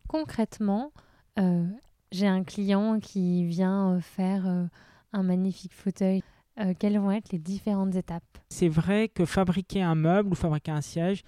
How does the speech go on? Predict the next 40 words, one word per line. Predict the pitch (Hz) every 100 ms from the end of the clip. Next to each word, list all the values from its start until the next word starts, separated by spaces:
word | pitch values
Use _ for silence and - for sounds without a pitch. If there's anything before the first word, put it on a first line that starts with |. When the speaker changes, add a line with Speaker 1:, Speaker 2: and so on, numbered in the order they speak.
| - - -
Speaker 2:
c'est | - 175
un | 170
nombre | 175 190 165 170
d'étapes | 165 160 175 -
très | - 175 165
important. | 151 156 - - 147 -
D'abord, | 156 156 175 -
si | - 165 170
je | 180
prends | - 185
l'exemple | 175 165 151 175
de | 160
ton, | 160 156 151 151
de | 151 151
ton | - 151
fauteuil, | - 151 185 240
il | 220
va | 160 147
falloir | 165 156 156 156 156 - -
fabriquer | - - 190 175 185 196
ce | -
qu'on | 170
appelle | 151 160
la | 139
carcasse, | - 185 - 214 277 -
c'est-à-dire | 170 160 151 160 160
la | 165 147
structure. | - 165 - 185 240
Ça, | - 202 185
c'est | - 160
fabriqué | 175 156 160 - 160
dans | 156
notre | 156 - -
atelier | 190 185 175 165 170 175 - - - - -
de | 156
l'Ifol-le-Grand, | 156 175 - 190 175 156 147 135 160 214 247
dans | 165 151
les | 143
Vosges. | 135 165 254 185
Donc | 165 -